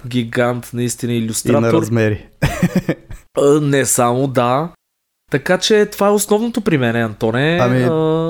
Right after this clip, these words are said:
Speaker 2: това, което каза
Speaker 1: какво
Speaker 2: ти,
Speaker 1: друго
Speaker 2: че
Speaker 1: кажеш?
Speaker 2: искаш, а, и ти, както и някакви хора, като нашите гости, реално да си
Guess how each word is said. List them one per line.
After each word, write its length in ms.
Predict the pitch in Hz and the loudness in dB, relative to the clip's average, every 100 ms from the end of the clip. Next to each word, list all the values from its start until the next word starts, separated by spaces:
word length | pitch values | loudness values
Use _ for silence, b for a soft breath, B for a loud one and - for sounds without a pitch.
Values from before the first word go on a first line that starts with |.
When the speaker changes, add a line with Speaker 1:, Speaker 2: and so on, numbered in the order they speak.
| 165 185 | -6 -6
Speaker 2:
това, 180 | - 151 | -2 -2
което 320 | - 190 - | 0 -2 -2
каза 180 | 156 160 | -2 0
Speaker 1:
какво 140 | 160 | 2
Speaker 2:
ти, 60 | 160 | 2
Speaker 1:
друго 140 | 151 | 2
Speaker 2:
че 60 | - | 2
Speaker 1:
кажеш? 580 | 143 131 117 110 110 - - _ _ _ _ _ - | 0 2 2 0 -4 -10 -14 _ _ _ _ _ -8
Speaker 2:
искаш, 480 | 131 127 - - - | -6 -6 -10 -6 0
а, 240 | 143 131 | 2 2
и 100 | 120 | 2
ти, 340 | - - 156 151 | -2 0 2 2
както 340 | 135 131 - 127 | -2 -4 0 2
и 60 | |
някакви 280 | 120 127 - | 2 0 -4
хора, 260 | - 120 123 | -2 0 0
като 220 | - - | -4 -4
нашите 340 | 110 110 - | -2 -2 -4
гости, 360 | 107 113 120 110 | -2 -2 0 0
реално 260 | 110 110 104 | 0 0 2
да 180 | 104 | 0
си 280 | 95 - 98 | 0 -2 -4